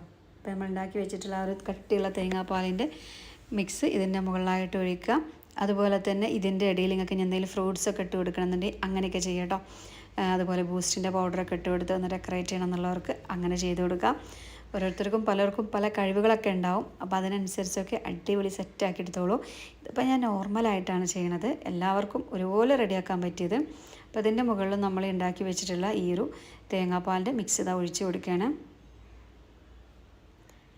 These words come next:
എല്ലായിടത്തേക്കും കവർ ചെയ്യുന്ന രീതിയിൽ ഒഴിച്ച് കൊടുത്തതിന് ശേഷം നമുക്കിതിലോട്ട് കുറച്ചുകൂടി മുകളിലോട്ട് കുറച്ച്, ആ, പിസ്തയോ എന്തെങ്കിലും നട്ട്സൊക്കെ ഇട്ട്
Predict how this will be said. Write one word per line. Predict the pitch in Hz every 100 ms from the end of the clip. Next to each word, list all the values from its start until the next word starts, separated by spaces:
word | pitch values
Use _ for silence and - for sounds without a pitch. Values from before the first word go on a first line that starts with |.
| - - -
എല്ലായിടത്തേക്കും | 202 196 196 196 202 240 311 - -
കവർ | 196 180
ചെയ്യുന്ന | 185 185 185
രീതിയിൽ | 180 175 190
ഒഴിച്ച് | 185 175 202
കൊടുത്തതിന് | 180 175 180 180 -
ശേഷം | 180 170 170 277 339 - - - -
നമുക്കിതിലോട്ട് | 202 202 214 202 185 180 330 - -
കുറച്ചുകൂടി | 190 - 190 185 185
മുകളിലോട്ട് | 175 180 180 180 190
കുറച്ച്, | 175 - 294 - - - - -
ആ, | 185 180
പിസ്തയോ | 190 180 - 185 190 - - - - - -
എന്തെങ്കിലും | 185 196 214 226 233
നട്ട്സൊക്കെ | 214 - 196
ഇട്ട് | 190